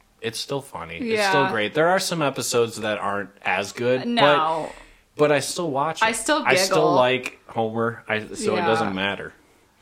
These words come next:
Speaker 2: I agree. What are some of your favorite episodes?
Speaker 1: Uh, if I'm gonna go back to the original season, which was, what, like, uh,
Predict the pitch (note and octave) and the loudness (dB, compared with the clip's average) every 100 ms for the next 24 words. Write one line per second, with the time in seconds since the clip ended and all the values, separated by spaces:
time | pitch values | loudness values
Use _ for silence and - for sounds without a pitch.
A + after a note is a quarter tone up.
0 | - - - F#3 F#3+ - C#3 D#3 D#3 G#3 | -20 -12 -4 -2 -2 -2 -2 -2 -2 -6
1 | - _ _ _ _ _ _ _ - G3 | -12 _ _ _ _ _ _ _ -6 -2
2 | G#3 G#3+ A3+ G3+ G3 F3+ F#3 F3 F3 D#3+ | 0 -2 -4 -4 -6 -4 -4 -2 -2 -6
3 | D#3+ F3 - D#3+ D#3+ - - _ _ _ | -8 -10 -10 -10 -10 -12 -16 _ _ _
4 | _ _ - C3+ C#3 C#3 C3+ C3 C3 A#2+ | _ _ -2 0 2 2 2 2 -2 -4
5 | - - C3 D3+ F3+ D#3 C#3+ B2+ B2+ C3 | -14 -12 -2 0 2 2 2 2 2 0
6 | B2+ A2+ G2+ G2 G#2+ G#2 A#2 A#2 B2 B2 | -4 -4 -4 -4 -6 -4 -2 -2 -4 -8
7 | - - - A2+ A2 B2 B2 B2 - A#2 | -12 -6 -2 -2 -2 -2 -2 -6 -8 -8
8 | F#2+ G2+ G2+ F#2+ E2+ F2+ - - - G2 | -6 -6 -6 -6 -8 -10 -14 -20 -18 -16